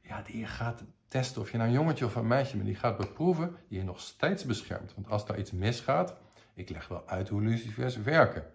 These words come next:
We hebben een, hadden in Drenthe, waar we toen woonden, hadden we een vuurplaats. "Hier mag je vuur maken." "Hé, dat doe je op deze manier, met deze houtjes." Nou, op een gegeven moment is die interesse, eh, vanuit het mannelijke is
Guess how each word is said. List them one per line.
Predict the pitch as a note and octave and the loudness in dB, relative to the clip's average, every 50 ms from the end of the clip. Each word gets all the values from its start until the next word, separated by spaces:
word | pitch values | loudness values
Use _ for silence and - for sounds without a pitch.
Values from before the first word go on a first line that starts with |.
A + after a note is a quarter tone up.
| - - - _ | -20 -20 -20 _
We | _ - | _ -16
hebben | D#2+ E2+ F#2 | -12 -10 -8
een, | F#2 F#2+ F#2 | -6 -6 0
hadden | F#2+ G#2 A2 A2+ A2+ | 0 2 2 2 4
in | - A2 A2 | 4 4 6
Drenthe, | G2+ G#2+ A#2 B2+ B2+ C3+ | 6 6 6 6 6 4
waar | B2 A#2+ A#2+ | 4 6 4
we | A2 - | 4 2
toen | - A#2+ A2+ A2 | 0 0 2 6
woonden, | G#2+ G#2 G#2 G2+ G2 | 8 8 8 6 4
hadden | G2 G2+ G#2 G#2+ G#2+ | 2 2 2 2 2
we | A2+ | 2
een | A#2+ A#2 | 2 0
vuurplaats. | - - D#3 E3+ F3 F3 E3+ - - - - - - | -2 0 2 2 2 2 0 -4 -4 -4 -8 -14 -10
"Hier | G2+ G2 A2 B2 D3+ F3+ | -6 -2 0 2 2 4
mag | F3+ E3+ - - | 4 4 4 2
je | C#3+ | -2
vuur | B2+ - D#3+ C#3 A2 | -4 -2 -2 0 0
maken." | F#2+ - - - - A#2 | -2 -2 -8 -6 -2 -2
"Hé, | C3 | -2
dat | - - D#2+ | -2 -2 -4
doe | D#2+ F2+ F2+ | -4 -4 -2
je | G2 | -2
op | G2+ F#2+ F#2+ | -2 -2 0
deze | A2 A#2+ D3 E3 D#3 - | 0 2 2 0 0 0
manier, | C3+ B2 G#2+ F#2 D#2+ | 0 0 0 0 -2
met | - F2 F2+ F#2 | -4 -8 -6 -4
deze | G#2 A#2 C#3 C3+ C3 | -2 -2 0 2 2
houtjes." | A2+ A2 A#2 B2 B2+ A#2+ - - A#2 A2 - - - - - - - _ | 4 6 6 6 6 4 2 -2 -4 -4 -6 -12 -20 -20 -20 -20 -20 _
Nou, | _ E4 B3+ | _ -4 -2
op | - | -2
een | - | 2
gegeven | - D#3 C3 B2 - | 4 4 4 4 2
moment | - | 0
is | C#3 B2 A#2 A#2+ | -2 0 0 2
die | B2+ B2 B2+ | 0 0 2
interesse, | A#2+ A2+ A2 A2 - - F3+ G#3+ G#3 - - F#2 D#2+ - - - - - - - - - - - - - _ _ _ | 2 2 2 0 0 2 2 2 2 2 0 -2 -2 -2 -8 -16 -20 -20 -20 -20 -20 -20 -20 -20 -20 -20 _ _ _
eh, | - A2 G#2+ G#2 G#2 G#2+ G#2 G#2 G2+ | 4 6 8 8 8 8 6 4 2
vanuit | - - C3+ C3 B2+ - C#3 B2+ - | 0 0 0 0 2 2 2 2 2
het | C3 A2 | 0 0
mannelijke | A#2 A2 A2+ B2 D#3 G3 G#3+ G3 D3 A2 - - - F#2 A#2 B2+ - | 2 4 6 8 8 8 8 8 6 6 4 4 0 -2 -2 -2 -6
is | - - G3+ G3+ - - - | -2 -2 -2 -2 -2 -10 -14